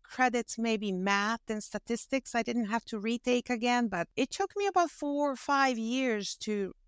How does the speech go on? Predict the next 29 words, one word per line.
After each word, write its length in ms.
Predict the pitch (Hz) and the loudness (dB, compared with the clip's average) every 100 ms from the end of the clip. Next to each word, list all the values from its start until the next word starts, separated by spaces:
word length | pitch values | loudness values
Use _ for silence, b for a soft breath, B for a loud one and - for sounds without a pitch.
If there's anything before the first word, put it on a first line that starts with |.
| - | -2
get 220 | 185 220 | 2 2
my 420 | 214 202 196 185 - - | 2 2 2 2 0 2
undergrad. 680 | 262 285 254 269 262 269 269 - _ _ _ - | 2 2 0 0 2 0 -2 -8 _ _ _ -2
And 140 | 208 | 0
then 140 | 208 | 2
after 340 | 196 196 - 185 | 0 -2 -4 -2
that, 180 | 180 - | -2 0
master's. 840 | 226 294 285 - 269 269 262 226 | 4 4 2 -2 -2 0 0 -4
So 580 | - - 269 262 247 226 - _ - | -8 0 2 4 4 0 -4 _ -6
my 500 | 202 220 226 226 226 | 0 4 4 4 4
message 640 | 214 208 202 208 185 - | 2 2 0 -4 -4 -4
to 160 | 214 - _ | -2 -4 _
any 400 | 196 180 214 190 | -2 2 2 2
person 540 | 170 190 175 175 180 165 | 0 0 -2 0 0 0
that 180 | 165 - | -4 -4
comes 260 | 185 170 | -4 -4
to 100 | - | -4
this 180 | 160 165 | -4 -4
country 500 | - 175 165 170 151 | -4 -6 -4 -2 -2
as 220 | 165 156 | -2 -4
an 220 | 160 156 147 - _ _ | -2 -2 -4 -12 _ _
immigrant 480 | 208 208 196 196 180 | 2 2 0 -2 -2
that 140 | 170 - _ _ - | -6 -6 _ _ -14
can't 600 | - 190 180 175 - - b b b b _ _ _ | -4 0 0 -2 -6 -20 b b b b _ _ _
speak 500 | - - 208 185 - | -6 -4 0 0 0
the 120 | 180 | -6
language 520 | 165 196 226 233 220 208 | 0 2 2 0 -2 -2
really 320 | 214 202 190 | -2 -2 0
well, 440 | 190 180 170 160 | 0 0 -2 -8